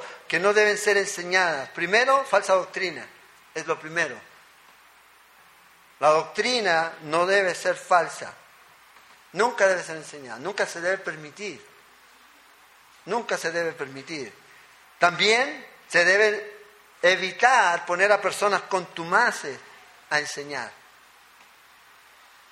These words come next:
Por eso Pablo le dice, "Vea, estos son los requisitos.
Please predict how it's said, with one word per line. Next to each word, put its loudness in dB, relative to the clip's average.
Por 4
eso 0
Pablo 6
le 2
dice, 0
"Vea, 6
estos -4
son -2
los -4
requisitos. -8